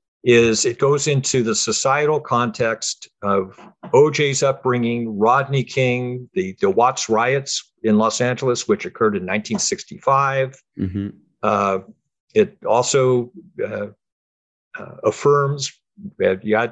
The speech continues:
Speaker 1: I, I was shocked when some of the jurors from the trial actually repeated their refrain about, "That was payback for Rodney King. That was payback for Rodney King."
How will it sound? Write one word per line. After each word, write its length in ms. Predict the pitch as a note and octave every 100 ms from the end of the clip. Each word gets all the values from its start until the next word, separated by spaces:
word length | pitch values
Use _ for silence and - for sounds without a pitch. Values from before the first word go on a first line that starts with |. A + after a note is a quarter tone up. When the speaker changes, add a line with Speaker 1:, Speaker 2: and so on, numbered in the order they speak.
| -
Speaker 1:
I, 100 | G2
I 20 | G#2
was 320 | F2+ - - -
shocked 420 | - D#3+ D3+ -
when 140 | G2
some 220 | G#2 B2 A2
of 40 |
the 80 | G2+
jurors 380 | A#2 C3 B2 -
from 160 | A2+
the 80 | G2+
trial 340 | - A2 G#2+ A#2
actually 720 | A#2+ B2 B2 A#2+ A2 G#2+ - _ _ _ _ -
repeated 500 | G#2+ G#2 D3 C#3 A#2
their 140 | A#2+
refrain 500 | A2 G#2 - B2+ B2+
about, 380 | A#2 G2 G2 G#2
"That 160 | F#2+ F#2+
was 160 | G#2
payback 460 | - A2+ B2+ C3 C#3
for 100 | C3
Rodney 300 | C3+ C#3+ C#3+
King. 340 | E3 E3+ B2
That 120 | A#2+ G2+
was 120 | G#2
payback 420 | B2 B2+ B2 B2
for 60 | B2
Rodney 280 | B2 B2
King." 280 | - C#3+ C#2+